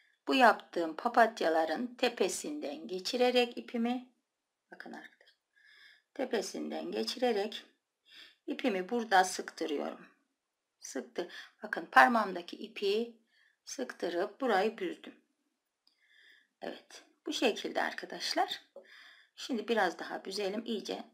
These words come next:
tam sıkılsın. Bu şekilde tam sıktırdık. Püskülümüz tamam. Şimdi bunu saracağız arkadaşlar. Parmağımızdaki ipi çıkaralım. Bu sıktırdığımız, buraya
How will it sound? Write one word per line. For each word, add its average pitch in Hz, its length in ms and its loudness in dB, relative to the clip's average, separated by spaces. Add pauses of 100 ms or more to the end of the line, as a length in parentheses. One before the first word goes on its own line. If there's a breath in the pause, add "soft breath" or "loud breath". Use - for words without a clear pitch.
tam 190 240 -4
sıkılsın. - 720 -8 (840)
Bu - 60 -16
şekilde - 600 -12 (340)
tam - 240 0
sıktırdık. - 720 -6 (800 soft breath)
Püskülümüz - 680 -6
tamam. 226 540 -2 (1200 loud breath)
Şimdi 254 260 2
bunu 285 160 8
saracağız 202 540 6
arkadaşlar. 175 640 0
Parmağımızdaki 190 680 0
ipi - 200 -8
çıkaralım. 185 640 0 (960 soft breath)
Bu 233 460 4 (100)
sıktırdığımız, 185 920 -4
buraya 190 500 0